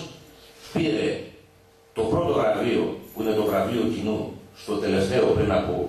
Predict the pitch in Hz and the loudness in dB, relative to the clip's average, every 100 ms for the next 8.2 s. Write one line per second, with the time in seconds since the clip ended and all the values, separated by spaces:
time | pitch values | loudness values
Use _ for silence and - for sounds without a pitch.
0 | - 110 107 98 95 104 101 - - - | -6 -8 -4 -4 0 2 2 0 -4 -12
1 | - - - - 73 - - - 95 98 | -18 -8 -2 0 0 0 -2 -2 -2 2
2 | 101 127 127 - 87 - - - 98 95 | 4 4 6 4 2 -4 -4 -4 -2 2
3 | 110 110 95 92 87 87 82 104 - - | 4 4 2 0 -2 -2 2 2 0 -2
4 | - - - - - 85 85 95 92 - | -2 -2 -2 -4 -2 0 2 4 4 2
5 | - - 107 104 - 87 80 78 95 95 | -2 2 2 2 0 -2 -4 -4 -4 -2
6 | 90 - 85 92 - - - - - - | -2 -2 -2 -2 -4 -8 -14 -20 -20 -6
7 | - - - - - - 123 175 190 - | -2 -2 -2 2 4 4 2 2 4 4
8 | - - | 4 4